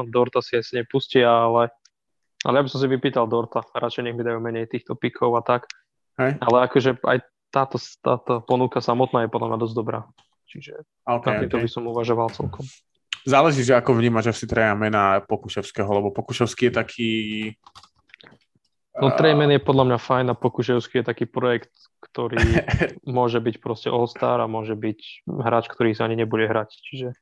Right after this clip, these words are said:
Speaker 2: Jo, jo. A Trey Mann je ale fajn, to je pravda. No dobre, ideme k Knicks.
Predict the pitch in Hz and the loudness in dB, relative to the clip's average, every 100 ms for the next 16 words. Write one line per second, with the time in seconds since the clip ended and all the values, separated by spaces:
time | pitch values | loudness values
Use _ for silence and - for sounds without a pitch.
0 | - 135 - - - - - 123 147 151 | -8 -8 -8 -10 -10 -16 -6 -4 2 2
1 | 147 117 104 101 - 98 98 - - - | 4 2 2 0 -2 -4 -4 -10 -10 -10
2 | - 107 120 147 139 - _ 139 139 135 | -8 -4 0 2 2 -2 _ -6 -4 -2
3 | 139 - - _ | -4 -4 -8 _